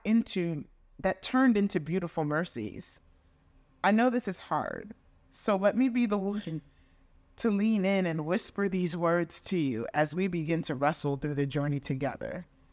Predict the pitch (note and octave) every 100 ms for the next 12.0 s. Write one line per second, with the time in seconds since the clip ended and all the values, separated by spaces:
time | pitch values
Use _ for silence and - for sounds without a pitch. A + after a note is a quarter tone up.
0 | _ _ - E3 G#3 A#3+ D#3+ C3 D3 E3
1 | E3 D#3 C#3 C#3 C3+ - C3+ C3 A#2+ -
2 | _ _ _ E3 C#3+ D3 D3 - D#3+ D3
3 | D3+ C3+ C3 C3+ C#3+ _ _ _ - E3
4 | C3 B2 D3+ D#3 - E3 D3 C3+ C#3 -
5 | F#2+ - - - _ - - - D3+ G3+
6 | A3 G#3+ G#3+ - F3 - - F#3+ G#3 -
7 | E3 C#3 - - F3 D#4 - _ - -
8 | _ C#3 E3+ D3+ G#3+ B3+ D#3 D#3 - -
9 | C3+ C3+ - _ _ _ - E3 D3 D3+
10 | F#3+ - - F3 - C3+ C3+ - A#2 C2
11 | - _ C#3 D#3+ E3+ - - G3 B3 D4